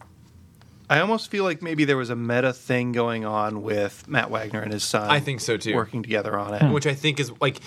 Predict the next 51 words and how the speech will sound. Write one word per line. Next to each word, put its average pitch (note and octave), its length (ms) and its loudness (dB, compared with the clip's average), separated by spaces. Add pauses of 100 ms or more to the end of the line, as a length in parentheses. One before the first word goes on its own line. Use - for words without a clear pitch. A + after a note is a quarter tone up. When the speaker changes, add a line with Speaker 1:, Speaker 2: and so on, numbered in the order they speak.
(160)
Speaker 2:
Matt C#3 180 6
Wagner C#3 240 0
then C3 220 0
released B2+ 320 -2
a A#2 40 2
big G#2 200 -2
statement F#2+ 360 -2
about F2 180 -2
how G#2+ 260 4
fucking G2+ 480 0
pissed - 340 -2
he G#2+ 80 -2
was F#2 240 0
at F2+ 120 -4
D F2+ 140 -4
C E2+ 300 -4
for E2+ 140 -2
Speaker 1:
Really? G#2 220 4
Speaker 2:
taking G2 140 -8
him F2+ 120 -4
off F2 260 -2
and F#2+ 140 -4
that F2 80 -2
he G2+ 60 2
Speaker 3:
Yeah. G2 60 2
Speaker 2:
wished F#2+ 200 -4
he G2+ 80 -2
had F#2 80 -2
never F2+ 160 -2
done F2+ 220 -2
it. E2+ 120 -6 (480)
Um, G2 480 0 (1300)
and, G#2+ 480 0
yeah, B2+ 240 2
I G#2 80 -4
think A#2+ 180 -6
the A2 80 0
whole B2+ 240 0
thing C3 320 0
is G#2+ 100 -6
kind A2 200 -2
of G2+ 80 -2
about G#2+ 340 2
fathers G2+ 400 -2
and F#2+ 100 -6
sons G2 560 -2
and, F#2 300 -6 (280)
and, G2 340 -2
Speaker 1:
Mm-hmm. A#2+ 100 0
Speaker 2:
and G2+ 160 -2
the, F#2+ 120 -6